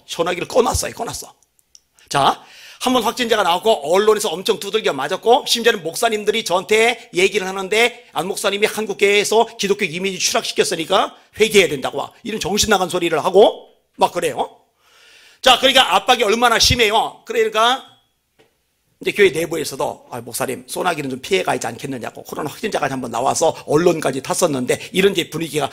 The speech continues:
없지 않아 생기잖아요. 아니야, 예배는 하나님의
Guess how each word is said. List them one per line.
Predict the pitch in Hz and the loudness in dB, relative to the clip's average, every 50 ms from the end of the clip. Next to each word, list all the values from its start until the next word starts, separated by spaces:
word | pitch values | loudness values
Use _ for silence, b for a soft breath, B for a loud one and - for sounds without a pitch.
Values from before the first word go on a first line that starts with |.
| B B | B B
없지 | 139 131 - 156 | -4 -2 0 -2
않아 | 135 127 | -2 -2
생기잖아요. | - 170 180 175 151 - 113 98 87 92 - - - 440 - - _ _ _ _ _ _ | -4 -6 -4 -4 -4 -4 -4 -6 -6 -6 -2 -2 -2 -2 -4 -8 _ _ _ _ _ _
아니야, | - 120 117 135 160 190 185 - _ _ _ _ _ _ _ _ _ _ _ - | -12 -8 -6 -6 -6 -6 -8 -12 _ _ _ _ _ _ _ _ _ _ _ -6
예배는 | 131 123 151 147 | -2 0 0 0
하나님의 | - 156 151 143 143 143 143 139 - _ | 2 0 0 0 0 0 -2 -4 -6 _